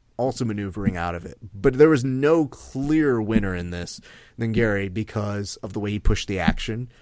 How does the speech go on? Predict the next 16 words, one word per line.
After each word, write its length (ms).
and 380
the 160
approaches 500
that 100
he 60
was 120
doing. 360
And 100
I 60
mean, 180
if 140
we're 140
grading 420
on 120
a 40
scale, 500